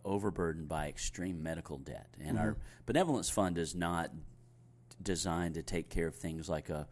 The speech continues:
Speaker 1: tens of thousands of dollars in medical debt or pay off someone's mortgage. But because they're in debt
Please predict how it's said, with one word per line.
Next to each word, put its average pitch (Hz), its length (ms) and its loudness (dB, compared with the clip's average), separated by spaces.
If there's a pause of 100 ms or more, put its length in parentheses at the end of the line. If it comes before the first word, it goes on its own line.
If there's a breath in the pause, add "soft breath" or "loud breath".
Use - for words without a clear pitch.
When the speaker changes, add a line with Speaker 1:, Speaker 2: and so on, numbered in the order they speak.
(840 soft breath)
Speaker 1:
tens 110 240 6
of - 80 -4
thousands 87 400 6
of 87 80 -4
dollars 85 320 4
in 82 120 0
medical 135 340 4
debt 101 440 4
or 80 80 0
pay 101 180 0
off 90 140 4
someone's 80 400 0
mortgage. 85 540 0 (300 soft breath)
But - 180 -2
because 156 560 4
they're 95 220 6
in 82 300 -2
debt 73 300 -2